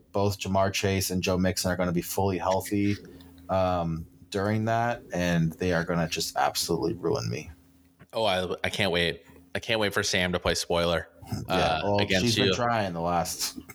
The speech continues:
Speaker 1: four, three weeks, and I believe she's lost every, every, uh, every game. So, yeah, there's nothing much really to say <laughs> about Sam's team,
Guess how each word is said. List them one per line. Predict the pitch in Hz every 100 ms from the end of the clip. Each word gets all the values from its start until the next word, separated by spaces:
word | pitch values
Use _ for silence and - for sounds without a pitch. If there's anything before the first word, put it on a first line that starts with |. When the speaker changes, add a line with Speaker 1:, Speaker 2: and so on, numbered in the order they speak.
| -
Speaker 1:
four, | - - 104
three | - 98 101
weeks, | 98 98 87 -
and |
I | 80
believe | 82 87 104
she's | 101 87 85
lost | 85 80 82
every, | 80 78 82 85 - - - - -
every, | 90 92 90 90 87
uh, | 85 82 82 82 82 - - - - - -
every | 95 92
game. | 85 87 82 -
So, | 82 - 85 85 85 - - - - - -
yeah, | 123 117 113
there's | 131 139
nothing | 170 170 160
much | 135 127
really | 123 120
to | 110
say | 104 107 -
<laughs> |
about | - - 127 -
Sam's | - 101 101 104
team, | 185 104